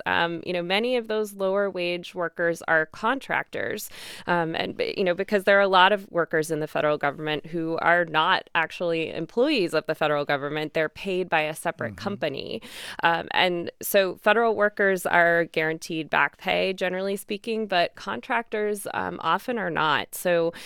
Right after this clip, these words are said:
Speaker 1: in the immediate term, uh, you know, everyone will be trying to make ends meet without a paycheck,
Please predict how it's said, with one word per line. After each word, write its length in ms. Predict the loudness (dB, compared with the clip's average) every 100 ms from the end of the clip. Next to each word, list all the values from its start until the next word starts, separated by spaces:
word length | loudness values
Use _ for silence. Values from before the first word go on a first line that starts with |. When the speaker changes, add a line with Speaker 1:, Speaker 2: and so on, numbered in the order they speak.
| -4
Speaker 1:
in 120 | 0
the 100 | 2
immediate 420 | 2 0 2 0
term, 520 | 0 0 2 2 0 -4 -4
uh, 160 | -6 -6 -6
you 80 |
know, 100 | -4 4
everyone 460 | 4 6 4 2
will 100 | 2
be 120 | -2
trying 320 | -2 -2 -2 -4
to 100 | -6
make 180 | -4
ends 280 | -4 -6 -4
meet 160 | -6 -4
without 260 | -2 -2
a 60 | -2
paycheck, 580 | -4 -8 -4 -4 -4